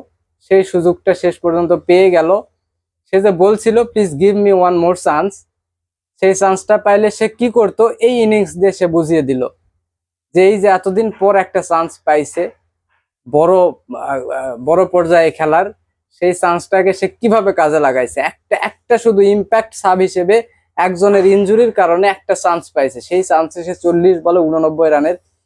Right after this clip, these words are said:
ইনিংস খেলছে, খেলে সবাইকে জানিয়ে দিছে, "আমি কারণ নায়ার, আমাকে তোমরা বাদ দিছিলা তিনশো রান করার পরও,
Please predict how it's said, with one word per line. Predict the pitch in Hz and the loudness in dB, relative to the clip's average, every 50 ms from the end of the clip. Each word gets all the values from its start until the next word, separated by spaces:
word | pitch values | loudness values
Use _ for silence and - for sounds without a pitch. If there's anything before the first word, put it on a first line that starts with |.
| _ _ - | _ _ -6
ইনিংস | - 165 165 170 175 175 - - | -2 0 2 2 2 0 -2 -4
খেলছে, | _ - 160 156 147 - 190 180 | _ -2 -2 -2 0 0 -2 -4
খেলে | - _ - 160 175 196 202 190 165 185 196 _ _ _ _ _ _ _ _ _ _ - | -2 _ -2 0 2 4 4 4 2 2 -2 _ _ _ _ _ _ _ _ _ _ -6
সবাইকে | 170 165 190 190 190 185 190 160 | -4 0 0 0 2 2 0 0
জানিয়ে | 127 151 160 160 170 175 180 | 2 0 0 2 2 0 0
দিছে, | 175 165 160 147 - - 175 196 202 | 0 -2 -4 -4 -4 -2 -2 0 0
"আমি | 180 156 151 165 175 180 185 | 0 -2 -2 -2 -2 -4 -4
কারণ | 180 - 160 143 147 151 143 | -4 -2 -2 0 0 0 -2
নায়ার, | 143 143 143 143 156 165 180 196 226 - _ _ _ _ _ _ _ - | 0 0 0 0 0 0 -2 -2 -6 -14 _ _ _ _ _ _ _ -8
আমাকে | 147 151 170 180 175 180 190 | -4 -2 -2 -2 0 -2 -2
তোমরা | - 180 175 165 165 | 0 0 0 0 0
বাদ | 156 143 151 160 156 | 2 2 0 0 -2
দিছিলা | 156 156 160 151 - 156 151 156 175 170 180 196 196 | -2 -6 -6 -6 -4 -2 0 0 2 2 2 0 0
তিনশো | - 180 180 180 170 - 185 | 0 -2 -4 -4 -2 -2 -2
রান | 170 170 165 151 | 0 0 -2 -2
করার | - 151 147 151 139 | -2 0 0 0 0
পরও, | 123 139 139 127 117 - | -2 -2 -2 -2 -2 -6